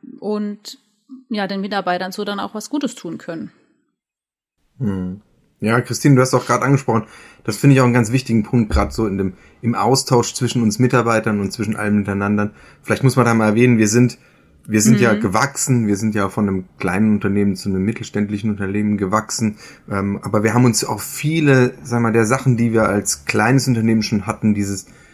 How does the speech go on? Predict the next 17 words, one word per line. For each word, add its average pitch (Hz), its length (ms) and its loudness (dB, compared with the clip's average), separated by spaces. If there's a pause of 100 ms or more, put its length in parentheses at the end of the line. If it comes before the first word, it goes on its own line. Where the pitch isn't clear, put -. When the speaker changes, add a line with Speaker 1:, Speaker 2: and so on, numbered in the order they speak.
(140)
Speaker 2:
ja, 110 180 -10
familiäre, 107 640 2
dieses 104 300 -4
Speaker 1:
Ja. 120 40 2
Speaker 2:
Miteinander 107 520 2
und 95 80 -2
gerade 123 260 -2
auch 113 100 0
im 107 120 0
Austausch 123 460 0
untereinander 95 460 -2
haben 98 100 -4
wir 98 40 -2
uns 95 120 -6
einfach 104 200 -6
behalten 98 480 -8
können. 82 300 -8